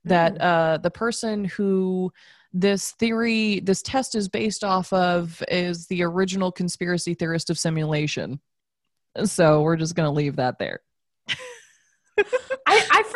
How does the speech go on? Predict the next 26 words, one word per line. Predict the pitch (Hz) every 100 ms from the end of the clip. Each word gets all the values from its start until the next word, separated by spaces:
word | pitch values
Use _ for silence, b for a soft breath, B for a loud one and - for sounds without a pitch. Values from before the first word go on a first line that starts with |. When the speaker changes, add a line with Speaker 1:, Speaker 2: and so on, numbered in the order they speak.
| 523
Speaker 2:
freaking | 480 330
love | 214 220
that, | 202 190 185 254
especially | - 311 311 359
because | 294 277 240 214
you | 226
said, | 233 214
like, | 214 208
it's | 196
so | 226
mainstream, | 208 202 202 214 202
and |
especially | 196 220 226
if | 226
it's | 190
Fortune | - 196 190 208
five | 185 156
hundred, | 151 185 170
like, | 170 165
these | 185
are | 175
big | 165 180 165
companies, | 165 170 175 165 160
they're | 160
reputable | 156 - 185 160
companies, | 156 185 190 170 165